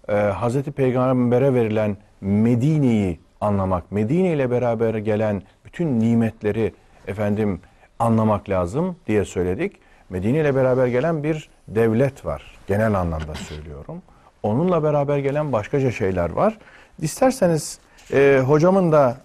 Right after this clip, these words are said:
e, kitabına doğrudan doğruya referansla bazı kısısları, kısımları buradan size aktarayım. Çünkü metinden, e, aktardığımızda daha değerli toplu olacak.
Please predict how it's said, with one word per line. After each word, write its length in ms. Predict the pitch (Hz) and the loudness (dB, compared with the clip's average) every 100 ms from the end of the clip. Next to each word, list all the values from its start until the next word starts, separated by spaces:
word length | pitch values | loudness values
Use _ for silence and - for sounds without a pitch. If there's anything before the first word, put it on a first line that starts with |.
| - | -2
e, 600 | 117 117 117 113 107 104 | 2 4 4 4 2 0
kitabına 580 | - 135 151 139 147 131 | -2 -2 2 4 4 4
doğrudan 460 | 123 123 120 127 123 | 4 2 2 2 2
doğruya 360 | 117 113 107 | 2 2 2
referansla 680 | 104 101 120 156 147 - 127 196 - | 0 0 0 0 -2 -2 -2 -2 0
bazı 280 | 175 165 143 | 2 2 0
kısısları, 600 | - - 127 127 120 107 | -4 -12 -4 -2 -2 -4
kısımları 640 | - - 127 110 101 165 - - - | -12 -6 0 2 2 0 -4 -12 -12
buradan 320 | 131 131 127 117 | -4 0 2 0
size 420 | - 107 117 104 - _ - | -4 -2 0 0 -6 _ -6
aktarayım. 500 | 113 - 156 190 156 | -6 -2 -2 -2 -4
Çünkü 320 | - 131 151 143 - - _ | -6 -4 -4 -6 -10 -20 _
metinden, 680 | 110 113 - 131 139 131 90 | -4 -4 0 2 2 2 0
e, 400 | 76 92 92 90 | 0 2 2 2
aktardığımızda 580 | 71 - 123 113 123 165 | 2 2 0 2 0 0
daha 240 | 127 120 | 0 -2
değerli 220 | 113 104 110 | -2 -2 -4
toplu 320 | - 92 92 | -6 -6 -4
olacak. 320 | 85 85 85 | -4 -6 -8